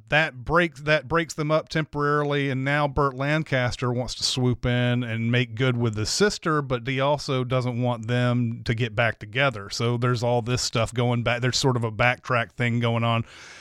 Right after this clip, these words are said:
She's, she's wondering if he, if, if her brother is behind it at all, if Tony Curtis is behind it at all, whatever, all these type of things going through. But man, what's so unique about this movie is the dialogue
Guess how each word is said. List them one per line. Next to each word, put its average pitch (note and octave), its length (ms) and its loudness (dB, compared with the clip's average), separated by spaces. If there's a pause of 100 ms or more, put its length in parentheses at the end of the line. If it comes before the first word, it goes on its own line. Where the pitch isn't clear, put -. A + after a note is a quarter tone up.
(280)
She's, E3 520 0 (380)
she's E3 300 -2
wondering D3+ 420 2
if C3+ 120 -2
he, D#3 180 0
if, C3 260 -2
if C3 460 0
her C3+ 240 2
brother B2+ 420 0
is A#2 80 -2
behind A#2+ 400 0
it B2 100 -4
at A#2+ 80 -4
all, B2 380 2
if G#2+ 160 -12
Tony A#2 280 0
Curtis C3 380 2
is A#2+ 100 0
behind B2 380 2
it A#2+ 80 -4
at A#2+ 100 -4
all, B2 440 0
whatever, A#2+ 540 2 (300)
all A#2 140 2
these A#2 160 0
type A2+ 220 -2
of G2+ 80 -6
things A2+ 200 0
going A2 220 -2
through. A#2+ 140 2
But A#2+ 180 0 (500)
man, F3+ 200 2
what's B3+ 180 0
so A#3 320 -2
unique E3+ 720 0
about F3+ 280 2
this E3 160 -2
movie F3+ 360 0
is D3 100 0
the A2+ 100 -6
dialogue D3+ 920 0